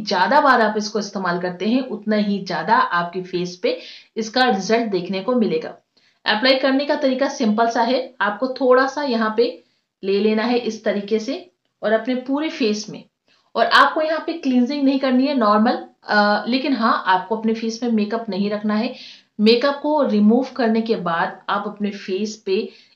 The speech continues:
इसको apply करेंगे और इसको apply करने के बाद आपको कम से कम पाँच से दस मिनट तक, जब तक ये absorb नहीं हो जाता आपकी skin में, आपको करना है massage।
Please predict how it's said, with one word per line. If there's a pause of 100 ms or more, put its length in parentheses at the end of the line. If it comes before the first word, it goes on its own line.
इसको
apply
करेंगे
और
इसको
apply
करने
के
बाद
आपको (440)
कम
से
कम (340)
पाँच
से
दस
मिनट
तक,
जब
तक
ये
absorb
नहीं
हो
जाता
आपकी
skin
में, (320)
आपको
करना
है
massage।